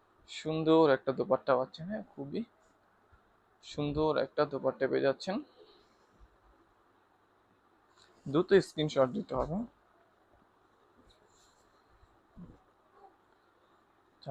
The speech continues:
ফ্রন্ট পার্টটা হচ্ছে এটা, এটা হচ্ছে ব্যাক পার্টটা।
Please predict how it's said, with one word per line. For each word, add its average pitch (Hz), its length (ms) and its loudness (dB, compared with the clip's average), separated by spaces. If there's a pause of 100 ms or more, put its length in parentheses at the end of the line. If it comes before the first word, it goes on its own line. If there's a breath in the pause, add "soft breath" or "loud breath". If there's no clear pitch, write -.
ফ্রন্ট 123 220 2
পার্টটা - 300 -12
হচ্ছে - 240 -10
এটা, - 140 4 (2250)
এটা 147 280 -10
হচ্ছে 143 280 -10
ব্যাক 127 220 2
পার্টটা। 143 340 2